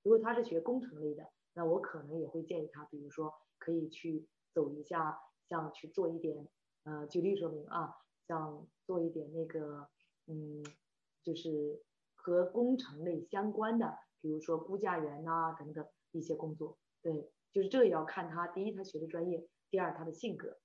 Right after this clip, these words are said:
然后第三，他对自己未来呢，就是有什么样的一个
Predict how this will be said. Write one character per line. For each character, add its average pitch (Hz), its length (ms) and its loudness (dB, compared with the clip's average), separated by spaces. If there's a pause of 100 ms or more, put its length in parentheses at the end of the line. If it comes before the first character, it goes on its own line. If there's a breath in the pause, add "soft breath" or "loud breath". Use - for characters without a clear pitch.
(240)
然 156 180 0
后 156 420 2 (140)
第 185 160 2
三， 190 260 -2
他 190 140 -6
对 180 140 0
自 208 180 -6
己 - 240 -16
未 196 140 4
来 147 180 -6
呢， 156 180 -8 (320)
就 156 120 -6
是 160 120 -8
有 147 220 -4
什 - 160 -18
么 151 80 -8
样 175 220 0
的 147 80 -4
一 147 120 -14
个 160 320 2